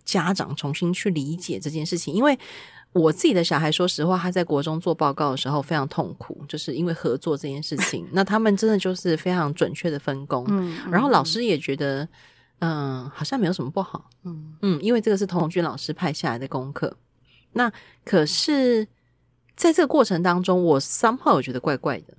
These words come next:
Speaker 2: 嗯哼。
Speaker 1: 不过我现在知道回去可以怎么跟他聊了。
Speaker 2: 嗯哼。
Speaker 1: 嗯，嗯，嗯。
Speaker 2: 嗯。
Speaker 1: 但是没关系，报告已经做完了。
Speaker 2: <laughs>
Speaker 1: 但还是可以聊。
Speaker 2: 对啊，对啊，对啊。
Speaker 1: 嗯，不过他自己在乐团里面有学到合作这件事情。
Speaker 2: 哦。
Speaker 1: 就是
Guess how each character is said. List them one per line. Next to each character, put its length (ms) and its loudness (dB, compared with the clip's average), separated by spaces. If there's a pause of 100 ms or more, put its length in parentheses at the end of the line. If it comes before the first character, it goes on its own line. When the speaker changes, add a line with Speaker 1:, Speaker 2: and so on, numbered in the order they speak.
(120)
Speaker 2:
嗯 180 -2
哼。 60 -
Speaker 1:
不 60 -2
过 100 6
我 40 4
现 120 0
在 60 2
知 100 2
道 80 4
回 80 2
去 120 0
可 220 0
以 40 2
怎 120 -6
么 60 -6
跟 120 -4
他 120 -4
聊 220 -4
了。 120 -16
Speaker 2:
嗯 140 -4
哼。 120 -2
Speaker 1:
嗯， 140 -2
嗯， 260 2
嗯。 200 0
Speaker 2:
嗯。 120 -6 (220)
Speaker 1:
但 120 2
是 220 4
没 100 2
关 120 2
系， 80 -2
报 120 4
告 140 2
已 60 -2
经 80 -4
做 160 6
完 160 6
了。 60 8 (560)
Speaker 2:
<laughs> 580 4
Speaker 1:
但 100 6
还 140 6
是 100 0
可 120 2
以 80 6
聊。 160 2
Speaker 2:
对 120 8
啊， 180 6
对 140 -4
啊， 200 -10
对 120 -10
啊。 160 -10 (160)
Speaker 1:
嗯， 240 4
不 100 4
过 100 6
他 120 4
自 120 0
己 60 0
在 120 2
乐 160 6
团 180 0
里 60 -4
面 160 0
有 80 -2
学 120 -2
到 120 6
合 160 -2
作 160 0
这 100 -2
件 120 -2
事 100 -8
情。 180 -10 (200)
Speaker 2:
哦。 840 -6 (140)
Speaker 1:
就 120 2
是 300 2